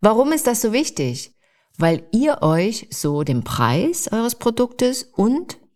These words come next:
somit den Umsatz sichert. Preisdruck ist ein großes Problem für die meisten Unternehmen. Auch Startups reagieren oft zu spät und integrieren Customer Value in Form von Experiences und Service erst im Nachhinein.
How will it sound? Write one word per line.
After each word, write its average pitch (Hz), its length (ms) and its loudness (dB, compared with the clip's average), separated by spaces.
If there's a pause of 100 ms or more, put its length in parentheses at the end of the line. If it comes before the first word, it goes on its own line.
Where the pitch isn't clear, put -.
(100)
somit 208 540 -2
den 180 120 -2
Umsatz 196 440 -2
sichert. - 500 -8 (120)
Preisdruck 233 580 2
ist 202 120 -4
ein 175 120 0
großes 220 360 -4
Problem 185 420 0
für 165 120 -2
die 143 80 -2
meisten 131 380 -2
Unternehmen. 127 580 -2 (380)
Auch 220 240 4
Startups 214 600 0
reagieren 180 400 0
oft - 380 -4
zu 254 160 0
spät 226 480 -2
und 165 180 -2
integrieren 165 580 0
Customer 202 480 0
Value 196 320 2
in 160 160 -4
Form 156 240 -2
von - 160 -2
Experiences 175 680 -2
und 143 140 -2
Service 175 340 -2
erst 226 360 -2
im 185 100 0
Nachhinein. 180 640 0